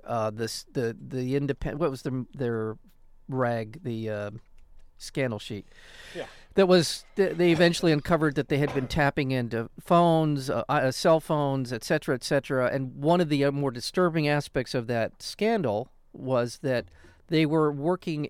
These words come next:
Speaker 1: i-, they were paying off people at Scotland Yard and M I six. And when you hear this part of the story, you kind of harkens back to just how much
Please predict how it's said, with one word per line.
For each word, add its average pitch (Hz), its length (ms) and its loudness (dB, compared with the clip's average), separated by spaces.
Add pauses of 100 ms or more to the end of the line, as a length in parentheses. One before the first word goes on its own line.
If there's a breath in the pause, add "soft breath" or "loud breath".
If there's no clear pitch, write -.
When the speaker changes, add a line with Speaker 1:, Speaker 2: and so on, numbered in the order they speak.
Speaker 1:
i-, 143 260 -2
they 151 140 0
were 151 80 2
paying 185 320 0
off 165 220 -2
people 147 400 0
at 117 100 -2 (160)
Scotland 143 460 -2
Yard 131 360 -2
and 123 220 -8
M 123 400 -6 (100)
I 117 200 -4
six. - 680 -6 (1000 soft breath)
And 147 240 0
when 160 100 0
you 147 140 0
hear 185 340 0
this 147 380 6
part 135 280 4
of 110 80 -4
the 120 100 -8
story, 135 380 -4
you 156 220 -6 (280)
kind 277 220 -2
of 214 80 -2 (120)
harkens 185 460 -4
back 165 240 0
to 143 200 -2
just 180 220 -4
how 190 160 0
much - 440 -4